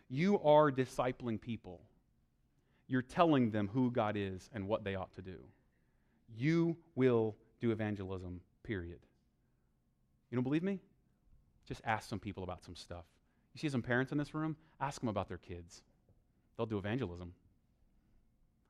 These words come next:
"Look how valuable and beautiful and wonderful this child," right? I mean, ask a grandparent, right? "Hey, tell me about your grandkids." "What? Yes,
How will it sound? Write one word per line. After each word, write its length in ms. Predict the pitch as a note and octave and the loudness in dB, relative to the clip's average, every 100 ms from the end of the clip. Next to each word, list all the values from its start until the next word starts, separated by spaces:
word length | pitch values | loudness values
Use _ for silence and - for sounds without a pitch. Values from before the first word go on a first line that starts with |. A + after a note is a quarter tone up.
| _ | _
"Look 180 | D#3 D#3 | -12 -10
how 200 | - C#3 | -8 -6
valuable 520 | A#2+ C3 C#3+ C#3 B2+ | -2 0 0 0 0
and 80 | A#2+ | 0
beautiful 440 | A#2+ C#3 C3+ C3 A#2+ | 2 0 0 -2 -2
and 120 | A2 | 2
wonderful 400 | B2 C3 B2 B2 | 4 4 2 -4
this 160 | A#2 | -4
child," 340 | - A#2 A2+ A#2 | -4 -4 -2 0
right? 160 | D3+ | 0
I 40 | F3 | -2
mean, 140 | E3+ B2+ | -4 -4
ask 180 | G#3 | 0
a 60 | G3+ | 0
grandparent, 640 | B2+ B2+ C#3+ D3 G#2 F2 - | 2 2 2 0 -4 -6 -8
right? 240 | A2+ F3 - _ _ _ | -4 -4 -6 _ _ _
"Hey, 120 | - B3+ | -2 0
tell 140 | A3+ | 2
me 60 | A3 | 2
about 120 | G3+ | 2
your 100 | F3+ | 4
grandkids." 440 | G3 G3+ - A2 - - | 4 4 2 -2 -4 -10
"What? 420 | E4 F#4+ G#4 - - _ - | -4 -4 -4 -10 -20 _ -4
Yes, 600 | E4 F4 E4+ - - - | 4 6 8 4 0 -18